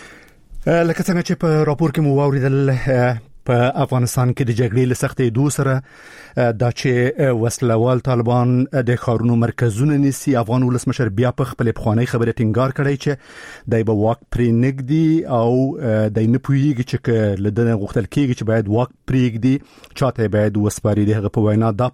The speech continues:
پرېکړه باید افغانان وکړي. اه، د دې موضوع د تحلیل لپاره د، اه، سیاسي او حقوقي چارو پوه او د کابل پوهنتون د حقوقو او سیاسي علومو د پوهنځي استاد،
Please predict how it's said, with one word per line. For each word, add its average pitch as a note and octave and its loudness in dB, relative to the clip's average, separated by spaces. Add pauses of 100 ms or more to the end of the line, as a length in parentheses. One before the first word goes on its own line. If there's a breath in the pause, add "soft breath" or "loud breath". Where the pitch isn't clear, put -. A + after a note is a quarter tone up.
پرېکړه C3 -2
باید A#2+ 0 (100)
افغانان G#2 0
وکړي. B2+ -2 (920 loud breath)
اه، B2 2
د A#2+ -2
دې C3 0
موضوع C3+ 0
د C3+ 2
تحلیل C3 0
لپاره B2 2 (140)
د، A#2 -2
اه، A#2 0
سیاسي A#2 0
او A2+ 2
حقوقي A#2+ -6
چارو A#2 0 (220)
پوه A#2+ -2
او A2+ 2
د A2+ -2
کابل A#2 -2
پوهنتون A#2+ 0
د A2 2
حقوقو A2+ 0
او A2+ 0
سیاسي A2 -2
علومو A2+ 2
د A2 0
پوهنځي A2 0
استاد، B2+ -4